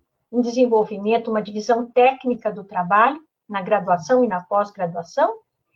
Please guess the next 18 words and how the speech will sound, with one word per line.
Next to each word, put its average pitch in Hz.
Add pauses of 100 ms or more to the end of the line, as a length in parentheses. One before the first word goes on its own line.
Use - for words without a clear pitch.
entre 254
os 254
que -
ensinam 302
e 240
os 247
que -
pesquisam? - (480)
Os 240
temporários, 320
aos 269
temporários 330
seriam 269
delegadas 247
as 220
atividades 226
de 202
ensino? 320